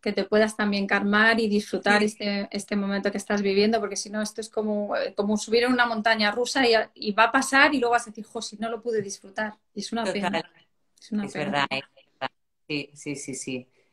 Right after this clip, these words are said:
Speaker 2: Es como morir de éxito, pero en mal.
Speaker 1: Mm.
Speaker 2: O sea,
Speaker 1: Mm.
Speaker 2: que no es plan tampoco.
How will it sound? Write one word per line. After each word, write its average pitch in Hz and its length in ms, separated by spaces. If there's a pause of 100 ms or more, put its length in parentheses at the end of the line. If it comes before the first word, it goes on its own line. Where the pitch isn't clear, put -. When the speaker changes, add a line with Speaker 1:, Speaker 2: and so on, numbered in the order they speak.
Speaker 2:
Es 160 160
como 175 300
morir 165 320
de 190 140
éxito, 196 440
pero 180 160
en 147 120
mal. 175 340 (500)
Speaker 1:
Mm. 208 280
Speaker 2:
O 214 60 (320)
sea, 143 560
Speaker 1:
Mm. - 220
Speaker 2:
que 135 160
no 139 60
es - 120
plan 170 240
tampoco. 143 500